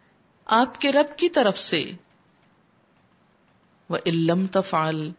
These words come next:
اور اگر آپ نے ایسا نہ کیا، فما بلغت، تو آپ نے نہیں پہنچایا، رسالتہ، اس کا پیغام،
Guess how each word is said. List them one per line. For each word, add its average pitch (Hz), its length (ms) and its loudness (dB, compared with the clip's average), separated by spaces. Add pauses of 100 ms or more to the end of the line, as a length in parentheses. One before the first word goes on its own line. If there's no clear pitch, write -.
(400)
اور 262 220 2
اگر 254 300 4
آپ 262 280 2
نے 277 100 4
ایسا 247 360 2
نہ 220 120 4 (100)
کیا، 170 440 2 (2000)
فما 175 400 2
بلغت، 165 640 0 (840)
تو 185 140 4
آپ 254 300 2
نے 285 120 4
نہیں 277 360 2
پہنچایا، 165 680 2 (2000)
رسالتہ، 170 760 0 (1000)
اس - 220 0
کا 220 140 2
پیغام، 202 760 2